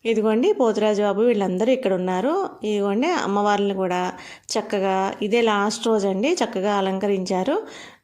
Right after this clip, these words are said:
ఆ, అంతా బాగా అలంకరించి బాగా చేశారండి. ఇంకా లాస్ట్ రోజు అని చెప్పి ఇంకా ఈ వీడియో అయితే తీసుకున్నామండి. కానీ ఇప్పటి వరకు వాయిస్ ఇచ్చి అప్‌లోడ్ చేయడం అయితే అవ్వలేదు. ఈ రోజే వాయిస్ అయితే ఇస్తున్నానండి. ఇదిగోండి,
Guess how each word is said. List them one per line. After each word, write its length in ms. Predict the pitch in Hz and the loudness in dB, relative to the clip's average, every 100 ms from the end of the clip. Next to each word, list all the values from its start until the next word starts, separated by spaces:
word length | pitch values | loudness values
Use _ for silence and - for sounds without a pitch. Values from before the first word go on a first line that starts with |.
| - | -10
ఆ, 300 | 196 190 196 | -4 -2 -2
అంతా 240 | 208 214 277 | 0 2 2
బాగా 420 | 226 214 220 262 | 2 2 2 2
అలంకరించి 600 | 254 226 220 220 226 320 | 4 2 2 2 0 0
బాగా 280 | 240 208 208 226 | 0 0 0 0
చేశారండి. 720 | 208 202 185 185 220 403 - - - - | 0 0 0 0 0 -2 -4 -12 -14 -8
ఇంకా 200 | 226 233 | -2 2
లాస్ట్ 340 | 226 226 226 | 2 2 0
రోజు 180 | 233 220 | 0 2
అని 140 | 214 | 0
చెప్పి 240 | 202 202 381 | 0 0 2
ఇంకా 260 | 311 226 | 2 2
ఈ 60 | 208 | 2
వీడియో 320 | 202 208 214 | 2 2 4
అయితే 220 | 208 202 | 2 2
తీసుకున్నామండి. 760 | 247 214 208 202 190 185 190 302 | 0 0 -2 -4 -2 0 0 0
కానీ 360 | 311 240 254 254 | 0 2 4 2
ఇప్పటి 400 | - 226 233 233 | 0 -4 -2 2
వరకు 560 | 233 240 254 247 254 247 - - - | 2 2 2 4 2 0 -12 -14 -4
వాయిస్ 360 | 220 226 233 | 0 2 2
ఇచ్చి 300 | 247 233 233 | 0 2 2
అప్‌లోడ్ 460 | 233 220 226 226 208 | 2 0 2 2 2
చేయడం 220 | 208 202 | 2 2
అయితే 220 | 196 196 | 0 0
అవ్వలేదు. 500 | 269 185 196 190 202 | 0 0 0 0 2
ఈ 240 | 302 202 202 | 0 2 2
రోజే 260 | 202 202 | 0 0
వాయిస్ 400 | 262 208 190 190 | 0 0 0 0
అయితే 240 | 196 190 214 | -2 0 -2
ఇస్తున్నానండి. 840 | 202 196 180 175 170 190 320 440 - - - - | -2 -4 -4 -2 -4 -2 -2 -4 -10 -18 -18 -6
ఇదిగోండి, 500 | 220 202 202 214 311 | -4 0 0 0 2